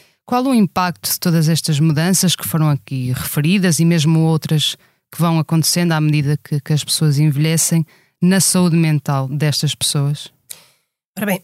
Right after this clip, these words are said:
Speaker 2: <clears throat> antes de mais nada, eu queria começar por agradecer o convite que me foi feito para estar aqui hoje, eh, cumprimentar-vos pelo excelente programa que têm, nomeadamente
Speaker 1: Obrigada.
Speaker 2: pelo serviço público que prestam na divulgação dos problemas da saúde mental, que acho que é muito importante até para reduzir o estigma.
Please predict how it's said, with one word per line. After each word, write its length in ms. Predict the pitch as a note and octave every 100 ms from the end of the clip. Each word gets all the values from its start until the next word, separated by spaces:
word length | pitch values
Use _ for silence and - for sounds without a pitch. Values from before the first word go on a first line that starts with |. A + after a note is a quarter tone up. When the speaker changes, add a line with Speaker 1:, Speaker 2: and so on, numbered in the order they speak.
| -
Speaker 2:
<clears throat> 160 | F#3 G3
antes 140 | F3
de 60 | F3+
mais 160 | F3+
nada, 320 | G3 A3 A3 -
eu 140 | F3+
queria 240 | F3+ F#3
começar 260 | E3+ F3 F3
por 180 | D#3 F3
agradecer 360 | D#3+ D#3+ D#3
o 60 | D3+
convite 300 | D#3+ D#3 D3+
que 80 | -
me 80 | D3+
foi 220 | - D3+
feito 220 | D3 D3+
para 100 | -
estar 240 | D3+ D#3
aqui 240 | D3+ - C#3+
hoje, 340 | D#3 G3 G3+
eh, 580 | G3 E3+ E3 D#3+ D3 C3 - -
cumprimentar-vos 800 | - F3+ F#3+ F#3 D3+ E3+ D#3+ E3+
pelo 240 | - E3+
excelente 420 | E3 - E3+ D#3 -
programa 500 | - E3 E3 D#3+ D#3
que 100 | -
têm, 300 | - D3+ D3+ C#3+
nomeadamente 600 | D3+ D3+ D3+ D3+ D3+ D3+ -
Speaker 1:
Obrigada. 320 | F3 D3+ C#3 D3 _
Speaker 2:
pelo 120 | F3
serviço 500 | D#3+ E3+ D3+ D#3+ D#3
público 460 | - D#3 D#3+ D#3 D3+
que 100 | -
prestam 680 | - D#3 D#3 - D3+ C#3+ E3
na 120 | E3
divulgação 460 | D3+ D3+ D#3 D3+ D#3+
dos 100 | D#3
problemas 280 | - D3+ D3
da 120 | D3+
saúde 260 | - D3 D3
mental, 380 | D3 C#3+ D3
que 100 | E3+
acho 140 | D3 -
que 80 | D#3
é 20 |
muito 200 | D3+ D3+
importante 340 | D3+ - D3+
até 160 | D#3 D#3
para 140 | D3+
reduzir 340 | D3 D#3 D#3+ D3+
o 60 |
estigma. 480 | D#3 - D3 D3 D#3+